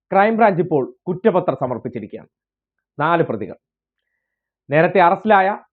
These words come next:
ജിതിൻ, ജിതിന് വണ്ടി നൽകി സഹായിച്ച നവ്യ, പിന്നെ കിട്ടാനുള്ള രണ്ട് പേർ, അതായത്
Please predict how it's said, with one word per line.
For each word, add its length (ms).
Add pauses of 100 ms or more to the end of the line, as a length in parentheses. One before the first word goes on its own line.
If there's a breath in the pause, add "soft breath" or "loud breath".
(240)
ജിതിൻ, 260 (500)
ജിതിന് 380
വണ്ടി 280
നൽകി 300
സഹായിച്ച 360 (120)
നവ്യ, 320 (560)
പിന്നെ 260 (320)
കിട്ടാനുള്ള 560
രണ്ട് 240
പേർ, 140 (560)
അതായത് 300